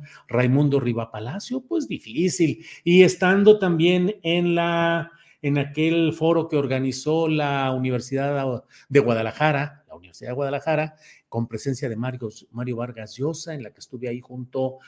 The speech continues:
a Héctor Aguilar Camín, y que, bueno, pues obviamente no estaba, no era que yo tuviera algún aliado ahí en la mesa, pero la mera neta es que tampoco se necesita, o sea,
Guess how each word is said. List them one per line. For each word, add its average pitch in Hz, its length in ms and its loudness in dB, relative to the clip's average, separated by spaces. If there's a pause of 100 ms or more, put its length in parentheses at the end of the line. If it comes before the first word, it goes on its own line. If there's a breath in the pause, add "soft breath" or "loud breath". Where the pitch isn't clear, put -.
(340 loud breath)
a 113 540 -4
Héctor 117 380 -8
Aguilar 110 400 -10
Camín, 151 500 -4
y 269 100 -8
que, 131 160 -6
bueno, 170 340 -8
pues - 200 -20
obviamente 214 720 -6
no 151 160 -6
estaba, 165 460 -4 (280 loud breath)
no 180 180 8
era 175 200 4
que 135 100 0
yo 147 160 2
tuviera 139 520 0
algún 135 560 2
aliado 131 680 0
ahí 123 340 -4
en 151 160 -6
la 160 80 -4
mesa, 208 380 -4 (340 loud breath)
pero 320 480 -4
la 294 180 -2
mera 240 380 0
neta 214 280 -2
es - 100 -8
que 165 120 -12
tampoco 123 480 -10
se - 140 -14
necesita, - 720 -18
o - 60 -20
sea, 113 340 -12